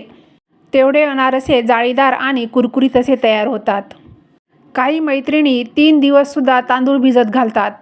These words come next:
परंतु चार दिवस तांदूळ भिजवले की अनारसे खूपच जाळीदार आणि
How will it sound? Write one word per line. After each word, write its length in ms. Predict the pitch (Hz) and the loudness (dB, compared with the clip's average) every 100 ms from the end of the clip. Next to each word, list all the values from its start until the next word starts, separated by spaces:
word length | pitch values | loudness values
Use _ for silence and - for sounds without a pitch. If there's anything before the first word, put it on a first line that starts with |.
| - | 0
परंतु 500 | 262 269 277 302 240 | 2 2 0 0 0
चार 300 | 233 262 262 | 0 0 0
दिवस 340 | 277 262 254 254 | 0 2 2 0
तांदूळ 300 | 226 233 247 | -2 0 2
भिजवले 480 | 247 285 302 220 208 | 4 2 2 0 -2
की 360 | - 277 247 - | 0 0 0 0
अनारसे 680 | 240 247 240 247 247 262 214 - _ _ _ _ _ | 0 0 0 -4 -2 0 0 -6 _ _ _ _ _
खूपच 460 | - 269 302 294 285 | -2 0 0 -2 0
जाळीदार 520 | 254 269 277 262 240 | 0 0 0 -2 -2
आणि 400 | - 247 269 247 | -6 -4 -2 -2